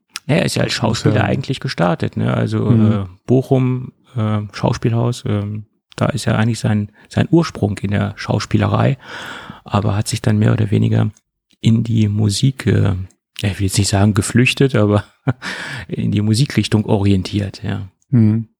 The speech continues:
Speaker 1: Was ja auch nicht schlecht ist.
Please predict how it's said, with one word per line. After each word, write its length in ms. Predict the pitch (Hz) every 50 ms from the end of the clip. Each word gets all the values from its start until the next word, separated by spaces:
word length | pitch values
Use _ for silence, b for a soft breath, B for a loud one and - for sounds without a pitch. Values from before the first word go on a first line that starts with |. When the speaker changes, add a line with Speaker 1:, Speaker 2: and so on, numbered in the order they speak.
| _ _ _ _ _ _ _ _ _ _ _ _ _ _ _ _ _ _ _ _ _ _ _ _ - -
Speaker 1:
Was 200 | 98 107 107 - -
ja 80 | 117
auch 100 | 113 101
nicht 120 | 95 87 -
schlecht 240 | - - - - -
ist. 120 | - -